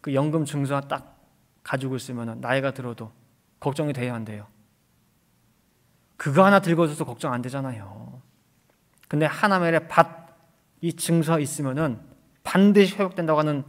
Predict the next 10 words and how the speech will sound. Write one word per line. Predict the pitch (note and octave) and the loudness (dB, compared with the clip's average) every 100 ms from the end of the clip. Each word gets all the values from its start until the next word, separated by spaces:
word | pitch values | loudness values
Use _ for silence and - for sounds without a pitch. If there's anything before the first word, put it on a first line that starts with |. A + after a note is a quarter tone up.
| - - _ | -14 -20 _
마음에 | C#3+ B2+ C3+ C3 A#2+ G#2+ - | -2 2 2 2 -2 -6 -10
기쁨과 | E3 - E3+ D3+ | -10 -2 0 0
소망이 | - F#3 F3+ C#3+ | 2 2 2 2
있겠습니까? | C#3 F3 F3+ E3 C3 | -2 -2 -2 -4 -6
없겠습니까? | - C3 - C3 - | -8 -16 -18 -18 -16
없겠습니까? | B2 C#3+ C#3 A2+ G#2 A#2 A#2+ - _ _ _ _ | -10 -10 -8 -10 -12 -16 -16 -20 _ _ _ _
있죠. | - - - _ _ _ _ _ _ | -20 -20 -20 _ _ _ _ _ _
그게 | B2+ B2+ | -10 -8
바로 | - A#2 | -8 -8
뭐예요? | G#2+ G#2 C#3 | -10 -12 -14